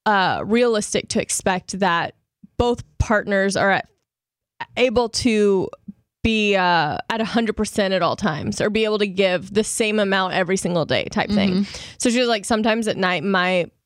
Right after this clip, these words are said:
Speaker 1: my husband and I, like, he'll say, 'I'm at twenty today.'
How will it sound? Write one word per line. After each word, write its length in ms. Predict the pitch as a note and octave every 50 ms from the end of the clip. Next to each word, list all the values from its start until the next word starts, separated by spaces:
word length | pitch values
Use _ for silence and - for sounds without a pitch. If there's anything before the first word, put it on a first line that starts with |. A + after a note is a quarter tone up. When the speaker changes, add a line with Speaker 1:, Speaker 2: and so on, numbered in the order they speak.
| _ -
Speaker 1:
my 340 | F#3+ G3 F#3+ F#3+ F#3 F3+ F3+
husband 360 | - G#3 G#3+ G#3+ F#3+ G3 G3+
and 100 | F#3+ F#3
I, 140 | F#3 F3+ F3+
like, 240 | F3+ F#3 F#3 - - - - - - _ _ _ _ -
he'll 180 | - A3 A3
say, 240 | G#3+ - A3+ G#3 F#3+
'I'm 200 | F3 G3 G3+ G3
at 240 | G3 F#3+ - - _ -
twenty 400 | - - F#3+ F3 E3 D3+ B2 -
today.' 400 | - G3+ - - F#2+ - G3+